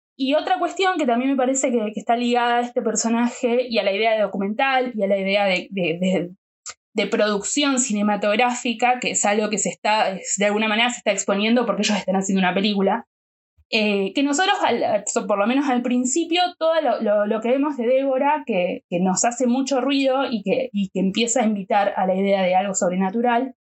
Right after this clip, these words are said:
es a través de cámaras, eh, es con una grabación de ella a la noche. Ponen muchas cámaras ocultas en la casa,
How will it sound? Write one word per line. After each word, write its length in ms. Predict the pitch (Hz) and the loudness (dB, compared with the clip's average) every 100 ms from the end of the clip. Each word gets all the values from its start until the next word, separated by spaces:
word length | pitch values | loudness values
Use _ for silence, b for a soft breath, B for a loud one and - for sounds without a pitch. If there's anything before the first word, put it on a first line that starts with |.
| _ _ _ _ _ - | _ _ _ _ _ -4
es 160 | 269 | -2
a 80 | 302 | 0
través 220 | 262 254 | 2 0
de 140 | 233 - | -2 0
cámaras, 580 | 226 190 170 160 - - _ _ _ - | 0 0 -2 -6 -12 -16 _ _ _ -4
eh, 300 | 202 196 196 | 0 0 0
es 220 | 214 - | 0 0
con 160 | 202 208 | -2 0
una 160 | 226 | 0
grabación 640 | 233 220 226 - 254 262 247 | 2 0 -2 0 0 2 0
de 120 | 233 | 0
ella 200 | 233 247 | 0 0
a 40 | |
la 100 | 226 | 2
noche. 400 | 233 233 240 - - | 0 0 -2 -4 -4
Ponen 240 | 277 285 | 0 0
muchas 280 | 285 285 - | 0 -4 -4
cámaras 380 | 262 269 254 233 | -2 0 0 0
ocultas 560 | 226 247 247 240 214 | -2 0 0 0 0
en 80 | 214 | -2
la 120 | 214 | -2
casa, 600 | 247 247 247 285 311 349 | 0 0 0 -2 -2 -4